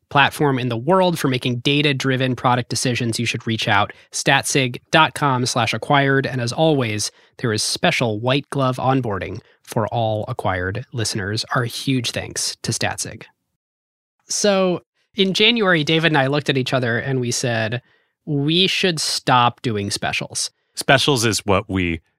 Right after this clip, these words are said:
Speaker 2: called the non-season episodes that we did on the feed until this year. And they were almost all interviews in practice, but anything that wasn't a canonical season episode.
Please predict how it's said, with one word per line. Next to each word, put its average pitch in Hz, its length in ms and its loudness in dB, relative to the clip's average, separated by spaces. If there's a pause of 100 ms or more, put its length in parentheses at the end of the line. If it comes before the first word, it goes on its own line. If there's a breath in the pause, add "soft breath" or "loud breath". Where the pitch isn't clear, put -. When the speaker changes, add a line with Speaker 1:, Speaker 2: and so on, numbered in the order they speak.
(160)
Speaker 2:
called 98 380 4
the 87 100 0
non-season 87 920 0
episodes 90 800 0 (340)
that 92 140 2
we 98 80 2
did 95 180 2
on 92 140 2
the 87 80 -2
feed 92 520 -2
until 78 720 -2 (220)
this - 260 -2
year. - 240 -12 (400)
And 95 200 0
they 92 100 2
were 87 180 -2
almost 117 400 2
all 95 400 0 (140)
interviews 76 520 -4
in 78 140 -4
practice, - 480 -8
but - 260 -10 (400)
anything 120 400 2
that 104 100 0
wasn't 92 300 0
a - 20 -10
canonical 80 460 -4
season - 340 -6
episode. 131 480 -4